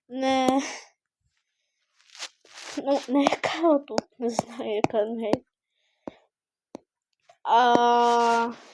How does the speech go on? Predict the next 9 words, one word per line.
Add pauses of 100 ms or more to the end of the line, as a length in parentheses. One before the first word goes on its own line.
(400)
ем,
ну,
чи
Мяуло, (100)
чи
Strawberry
Elephant. (840)
Уявляєте, (520)
як-,